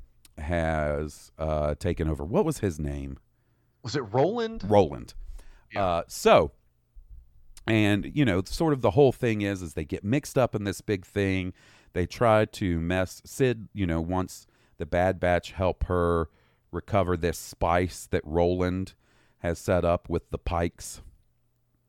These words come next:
Speaker 1: and
Speaker 2: Mm-hmm.
Speaker 1: sort of throw a wrench into his deal with the Pikes, hoping that will cause him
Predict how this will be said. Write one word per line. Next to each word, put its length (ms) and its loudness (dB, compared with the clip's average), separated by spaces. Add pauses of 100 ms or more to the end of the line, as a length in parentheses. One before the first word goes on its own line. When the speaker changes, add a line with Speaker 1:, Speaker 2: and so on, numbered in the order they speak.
(320)
Speaker 1:
and 160 0
Speaker 2:
Mm-hmm. 60 -6
Speaker 1:
sort 200 6
of 80 -2
throw 220 6
a 60 6
wrench 340 2
into 240 -2
his 280 0
deal 240 -2
with 120 -4
the 80 -8
Pikes, 340 -2
hoping 380 0
that 200 0
will 120 -6
cause 380 0
him 320 -4